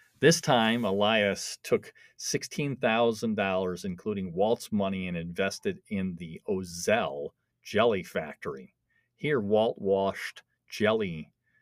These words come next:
jars. While attending, uh, McKinley High School, named after the assassinated president, in Chicago, Walt was recognized in the school newspaper, which claimed,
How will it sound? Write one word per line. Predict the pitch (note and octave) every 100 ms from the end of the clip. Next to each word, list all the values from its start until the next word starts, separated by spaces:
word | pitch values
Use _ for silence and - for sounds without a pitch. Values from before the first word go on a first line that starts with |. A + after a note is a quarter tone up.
| _
jars. | - F2 D2+ - - - - _ _ _ -
While | A2 G#2
attending, | G2+ B2 A#2+ A2 G#2 A#2 -
uh, | - E2 D#2+ - - -
McKinley | F3 - F3 D#3+ A2
High | A2+ E3+
School, | - - D#2+ D#2 D3 _ _ _ -
named | G2 A2 A#2+
after | G#2+ F#2+ G2
the | F#2 F2+
assassinated | E2 - G#2 G2+ - G2+ F2 D#2+ -
president, | A#2 A#2 E2+ D2+ E2+ _ _ _ -
in | G2
Chicago, | - - D3 B2 F#2
Walt | F2+ G2 G#2+ B2
was | - G2+ F#2+
recognized | G#2+ B2 - - D#2 D2+ D2+ -
in | F#2
the | F2+
school | - G#2+ G2
newspaper, | G#2 D3+ D#3+ A2 E2+ - - _ _ _ _ _ _ -
which | G2 -
claimed, | - F2+ D2+ C#2+ -